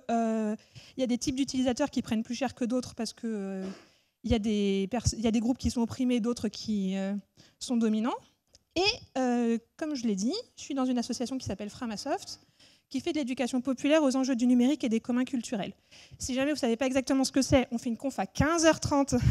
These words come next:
<laughs> à quinze heures, dans le, dans le grand amphi. Mais en gros, Framasoft,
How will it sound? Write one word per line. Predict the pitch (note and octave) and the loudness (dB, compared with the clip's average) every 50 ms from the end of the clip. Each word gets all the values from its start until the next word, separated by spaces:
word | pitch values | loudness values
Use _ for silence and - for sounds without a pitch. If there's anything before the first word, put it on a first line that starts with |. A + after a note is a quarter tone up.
| - - | 4 2
<laughs> | - - - - - - | 0 -2 -6 -12 -12 -8
à | - G#3 | -8 -6
quinze | - A3 G#3+ G3 | -6 -6 -8 -8
heures, | G#3 A3 - _ _ _ | -10 -14 -16 _ _ _
dans | A3+ A3+ A#3 | 0 0 2
le, | A#3 A#3+ A#3+ A#3+ A#3+ A3 | 4 2 2 2 0 0
dans | A3+ B3 | 0 0
le | A#3 A3 | 0 0
grand | G#3 A#3 A#3 A3+ G#3+ G#3+ | 0 0 0 0 0 0
amphi. | G#3 - - C#4+ F#4+ - _ _ - - - - - - - - - - | -2 0 0 -2 -2 -2 _ _ -20 -20 -20 -20 -20 -20 -20 -14 -2 0
Mais | A#3+ B3 - - | 0 0 0 2
en | C#4+ C#4+ | 0 2
gros, | C#4+ C4+ C4+ E4 F4+ | 4 4 4 4 4
Framasoft, | - - C#4+ B3+ B3+ A#3+ - E4+ F4 - - - | 2 0 2 2 2 2 2 2 0 0 -4 -14